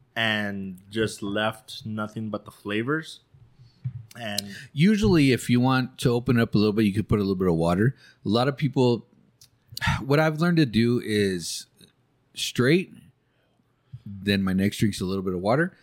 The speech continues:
Speaker 1: Yes.
Speaker 2: Then my next drink's ice. And between those three, I decide what my fourth drink's gonna be.
Speaker 1: Okay.
Speaker 2: You know what I mean? Kinda
Speaker 1: Yeah.
Speaker 2: like, okay, which flavor do I like more?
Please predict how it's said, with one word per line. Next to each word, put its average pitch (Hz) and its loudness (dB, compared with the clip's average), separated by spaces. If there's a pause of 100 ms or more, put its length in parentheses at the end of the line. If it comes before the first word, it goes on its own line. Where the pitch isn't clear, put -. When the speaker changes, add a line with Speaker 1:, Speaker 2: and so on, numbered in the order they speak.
(100)
Speaker 1:
Yes. - -4 (100)
Speaker 2:
Then 95 0
my 92 2
next 95 0
drink's - -4 (100)
ice. 135 0 (240)
And 104 -2
between 127 2
those 147 2
three, 151 2
I 113 4
decide 107 0
what 101 -4
my 98 0
fourth 101 -4
drink's 87 -2
gonna 76 -2
be. 64 -14 (600)
Speaker 1:
Okay. 185 2 (180)
Speaker 2:
You 110 2
know 113 4
what 117 2
I 117 2
mean? 117 2
Kinda 123 2
Speaker 1:
Yeah. 123 0
Speaker 2:
like, 117 -2
okay, 143 -2
which 143 0
flavor 139 -2
do 117 2
I 101 4
like 90 -2
more? 78 -4